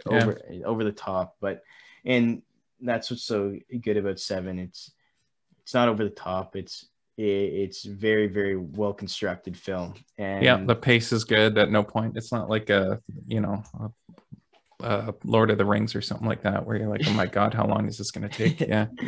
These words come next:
Speaker 2: And it, it's, and it's very, very, yeah, and, and it's got that interesting story to it too. And they, you know, you're able to adapt to this,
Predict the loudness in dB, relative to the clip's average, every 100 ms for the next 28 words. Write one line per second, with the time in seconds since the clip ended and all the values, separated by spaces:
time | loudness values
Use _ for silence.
0 | -8 -10 -2 2 4 6 6 6 4 2
1 | 2 0 2 2 0 0 2 4 4 4
2 | 4 4 2 2 2 0 0 0 0 2
3 | 2 0 2 2 4 0 0 0 0 2
4 | 2 2 0 -10 -20 -20 _ -6 -2 6
5 | 8 8 8 4 4 2 2 4 4 4
6 | 4 2 2 -2 -2 2 4 4 2 2
7 | 0 2 4 4 2 0 2 2 2 -4
8 | -20 -20 -4 0 2 6 6 6 0 0
9 | 0 0